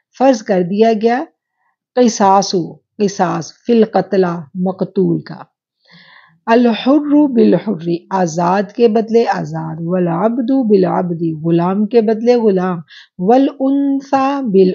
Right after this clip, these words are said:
उन्सा, औरत के बदले औरत, फमन उफिया, फमन पस जिसे उफिया माफ कर दिया जाए, लहू उसके लिए, मिन अखी मिन से अखी उसका भाई,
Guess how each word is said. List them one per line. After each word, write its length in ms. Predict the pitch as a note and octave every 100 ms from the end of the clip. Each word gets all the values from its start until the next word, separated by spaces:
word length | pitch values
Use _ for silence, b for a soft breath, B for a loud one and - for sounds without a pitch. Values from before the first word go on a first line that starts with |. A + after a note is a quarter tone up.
| G3+
उन्सा, 480 | F3 D#3+ - C#3+ -
औरत 400 | E3+ E3 G3+ G3+
के 100 | C4
बदले 300 | A#3+ A#3+ B3
औरत, 420 | C4 - F3+ E3+ E3+ _ b b _ -
फमन 400 | B3 A#3+ C#4+ C#4
उफिया, 600 | B3 A3+ - B3 G#3 E3+
फमन 560 | - G3+ G3+ G3+ G#3 A#3 _ -
पस 220 | A#3 A#3
जिसे 480 | F3+ G3+ F#3 A3 G#3+
उफिया 640 | A#3 G3+ - A3+ B3 A3+
माफ 500 | G3 F3 E3+ G#3 A3+
कर 180 | - G3+
दिया 320 | D#3+ F3 F3
जाए, 240 | E3 F3 F3
लहू 500 | F3 E3 F3+ G#3 -
उसके 400 | B3+ - - F3+
लिए, 260 | E3+ F3
मिन 500 | E3+ F3 A#3+ A#3+ -
अखी 640 | F#3 - F3+ E3 F#3+ B3+ C4 B B B F3
मिन 260 | G3+ B3+
से 320 | A#3 - G#3
अखी 640 | A#3+ - F3 - G#3 A#3+ B3+
उसका 380 | A3 - F#3
भाई, 300 | E3 C#3+ F#3+